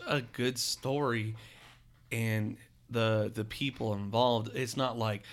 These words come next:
the strapping young lad and then the, the elf who wanted to be a dentist and,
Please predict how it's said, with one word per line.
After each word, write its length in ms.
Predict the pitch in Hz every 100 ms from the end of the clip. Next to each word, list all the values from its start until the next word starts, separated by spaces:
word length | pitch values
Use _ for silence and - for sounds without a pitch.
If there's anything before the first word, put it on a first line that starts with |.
| -
the 100 | -
strapping 560 | 120 - 131 123 127 117
young 320 | 113 110 104
lad 500 | 104 120 117 113 113
and 220 | 110 107
then 180 | 110 107 110 - - -
the, 400 | 117 113 104 - -
the 200 | 101 -
elf 380 | 127 117 110 -
who 120 | 117
wanted 300 | 117 120 117
to 40 |
be 240 | 113 110 107
a 60 |
dentist 760 | 107 139 147 135 107 107 107 -
and, 240 | 110 107